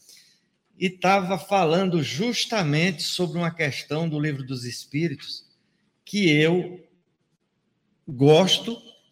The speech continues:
admiro e procuro seguir, porque esse é o primeiro passo pra nós começarmos a viver a doutrina espírita dentro de nós, que é a questão novecentos e dezenove.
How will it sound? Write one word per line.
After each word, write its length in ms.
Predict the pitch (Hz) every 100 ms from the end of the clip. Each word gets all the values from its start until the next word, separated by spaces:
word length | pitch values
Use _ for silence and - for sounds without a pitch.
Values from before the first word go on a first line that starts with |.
| -
admiro 840 | 151 147 143 123 151 208 226 254 - - _ _ - _ _ -
e 80 |
procuro 720 | 175 208 240 - - 226 254 196
seguir, 1040 | - 190 156 127 127 196 175 - - _ _ _ - _ _ -
porque 800 | 196 - 175 190 214 - - -
esse 320 | 185 233 - 247
é 20 |
o 100 | 214
primeiro 520 | 226 214 262 269 -
passo 420 | 185 214 196 -
pra 160 | - 175
nós 880 | 170 185 208 180 - - - _ _ _ _ _
começarmos 1200 | - 196 185 - - 165 214 220 220 226 - -
a 140 | - 175
viver 880 | 170 175 104 123 165 185 180 - -
a 80 | 170
doutrina 460 | 165 151 156 175
espírita 640 | 151 - - 160 170 175 135
dentro 260 | 160 196
de 80 | 214
nós, 500 | 147 95 87 - - _ _ _ _ -
que 80 |
é 40 | 165
a 60 |
questão 480 | 175 190 151 - 147
novecentos 540 | 151 151 127 - 147 147
e 60 |
dezenove. 640 | 143 143 165 113 95 82